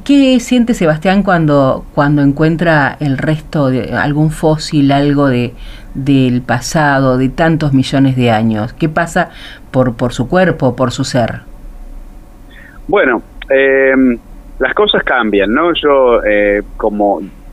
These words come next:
Speaker 2: ya con tanta, unas décadas de,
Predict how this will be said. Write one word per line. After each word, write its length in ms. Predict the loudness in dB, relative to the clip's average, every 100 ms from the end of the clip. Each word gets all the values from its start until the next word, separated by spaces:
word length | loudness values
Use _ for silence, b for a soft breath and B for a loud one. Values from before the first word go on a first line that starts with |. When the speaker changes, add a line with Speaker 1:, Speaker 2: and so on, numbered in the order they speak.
| -20 -20 -20 -20 -20 -20 -14 -4
Speaker 2:
ya 120 | -2 0
con 380 | 0 2 0
tanta, 760 | 0 0 0 2 0 2 2 2
unas 500 | 2 2 2 2 2
décadas 520 | 0 0 0 0 0
de, 400 | 2 2 2 0